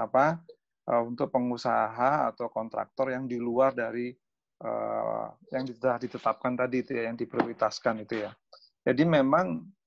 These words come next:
dalam satu dua bulan ini kan puncak-puncaknya coronavirus itu,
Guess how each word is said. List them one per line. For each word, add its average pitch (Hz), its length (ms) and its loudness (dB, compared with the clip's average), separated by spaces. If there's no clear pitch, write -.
dalam 127 880 2
satu 131 480 -2
dua 120 320 -2
bulan 120 240 -2
ini 165 160 -4
kan 196 160 0
puncak-puncaknya 139 1200 -2
coronavirus 123 960 -2
itu, 151 240 -4